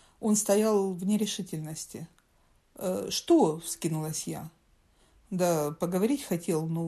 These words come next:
будить жалко». Я по-детски потёрла глаза. Теперь не жалко. Проснулась уже. «Давай поговорим». Он присел на край кровати, взял мою руку. Я не противилась.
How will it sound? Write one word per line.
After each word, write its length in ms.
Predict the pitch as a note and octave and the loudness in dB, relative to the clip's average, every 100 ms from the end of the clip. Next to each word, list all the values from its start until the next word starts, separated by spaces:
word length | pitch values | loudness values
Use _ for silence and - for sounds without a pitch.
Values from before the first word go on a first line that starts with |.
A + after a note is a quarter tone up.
| D#3 | -6
будить 540 | C#3+ C#3+ E3+ E3+ A#3 | -10 -6 -4 -2 0
жалко». 500 | A#3 F3+ E3+ - - - _ - _ - - - - - _ _ | 0 -2 -6 -14 -14 -16 _ -20 _ -20 -20 -20 -20 -20 _ _
Я 160 | C4+ D#4+ | 0 4
по-детски 440 | G#3 A3 C4 - | 4 4 0 -2
потёрла 460 | F#3+ G3 A#3 A3+ G3+ | -2 0 2 2 2
глаза. 480 | F#3 F3+ E3+ E3 D#3+ D#3 - - | 2 0 0 -2 -4 -8 -14 -14
Теперь 300 | E4+ G#4 F4+ | 6 8 8
не 100 | A3+ | 6
жалко. 480 | G3 G3+ G3+ - E3 D#3+ _ _ - | 4 0 -2 -6 -12 -12 _ _ -6
Проснулась 600 | - D4 G3+ G#3+ F#3+ - | -4 -2 -2 -2 -4 -6
уже. 300 | - E3+ - - _ _ - | -10 -10 -12 -16 _ _ -4
«Давай 280 | G#3 D4 F4+ | 2 2 2
поговорим». 560 | B3 F#3+ F#3+ F#3 B3+ - _ _ _ _ - - - - - - _ _ _ | -2 -2 0 -2 -4 -8 _ _ _ _ -20 -20 -20 -20 -20 -20 _ _ _
Он 140 | E4+ E4+ | 0 2
присел 320 | G#3 - C#4 | 2 4 4
на 120 | G3 | 4
край 200 | - E3+ | 2 -2
кровати, 520 | E3 E3 B3+ D4 - | 0 0 0 0 0
взял 280 | G#3 F#3 B3 | 0 4 4
мою 260 | B3 E3+ E3+ | 4 2 0
руку. 420 | A#3 - F#3 F#3+ - _ - | -2 -4 -6 -8 -12 _ 0
Я 180 | A3+ | 2
не 120 | E4+ D#4 | 2 0
противилась. 800 | A#3 G#3 G3 G#3 F#3 E3+ - | -2 -2 -2 0 -2 -6 -12